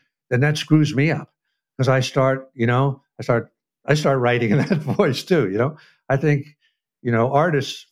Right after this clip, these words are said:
are very suggestible, and I'm certainly suggestible as hell.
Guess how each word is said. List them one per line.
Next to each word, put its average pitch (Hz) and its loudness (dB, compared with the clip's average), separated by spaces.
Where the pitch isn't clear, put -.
are 120 0
very 131 0
suggestible, 127 -2
and 107 -4
I'm 120 0
certainly 117 -2
suggestible 117 -4
as 95 -12
hell. 104 -10